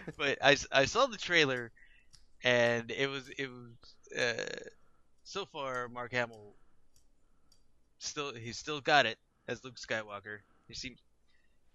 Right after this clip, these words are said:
uh, older, more wizened than everything, but you got to see some cool training stuff with Rey. Uh, but yeah,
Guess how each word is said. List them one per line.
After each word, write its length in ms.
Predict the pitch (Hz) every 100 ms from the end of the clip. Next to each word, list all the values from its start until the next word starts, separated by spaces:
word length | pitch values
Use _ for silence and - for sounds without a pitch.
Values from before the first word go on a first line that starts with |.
| _ _ - - -
uh, 220 | 98 90 - - - -
older, 300 | 131 127 123 117
more 200 | 120 120
wizened 440 | 107 110 113 110
than 120 | 107 104
everything, 400 | 104 104 113 104
but 160 | 104 104
you 100 | 113
got 160 | 120 123
to 60 |
see 200 | - 131
some 360 | 117 127 113 104 - - - -
cool 500 | - 131 123 117 110 - - - - - - -
training 320 | - 117 113
stuff 280 | 110 - 110 - - -
with 160 | 120
Rey. 460 | 104 110 104 98 98 _ _ _ - - - - - - - - _ - - _ _ - _ -
Uh, 800 | 90 80 73 55 55 58 60 60 - - - - - _
but 140 | 127
yeah, 280 | 107 151 160